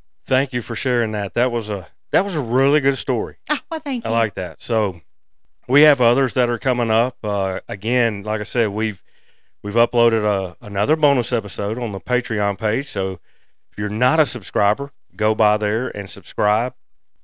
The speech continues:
Speaker 1: and get access to those bonus episodes. Uh, we have tiers from a dollar fifty a month to up to ten dollars. It just depends on how much you want to donate to the podcast. So,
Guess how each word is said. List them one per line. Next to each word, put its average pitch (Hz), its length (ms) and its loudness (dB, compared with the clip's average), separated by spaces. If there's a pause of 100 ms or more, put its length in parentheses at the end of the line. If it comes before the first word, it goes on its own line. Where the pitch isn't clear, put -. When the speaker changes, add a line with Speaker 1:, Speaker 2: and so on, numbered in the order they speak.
(120)
Speaker 1:
and 92 160 -14
get 127 160 4
access 139 440 2
to 127 80 -8
those 123 200 0
bonus 123 380 0
episodes. 92 480 -6 (460)
Uh, 107 320 -10
we 110 160 -2
have 110 400 0
tiers 123 340 -2
from 101 280 -4
a 95 80 -6
dollar 113 360 2
fifty 123 640 -4
a 123 80 0
month 135 480 -4
to 107 380 -6
up 110 140 -4
to 95 120 -4
ten 123 320 -6
dollars. 135 540 -2 (100)
It 95 140 -12
just 120 240 -6
depends 117 400 -4
on 104 180 0
how 123 220 -2
much 123 320 -4
you 113 80 -6
want 117 340 -6
to 120 420 -8 (560)
donate 117 420 0
to 135 120 0
the 135 140 0
podcast. - 640 -4 (480)
So, 120 400 2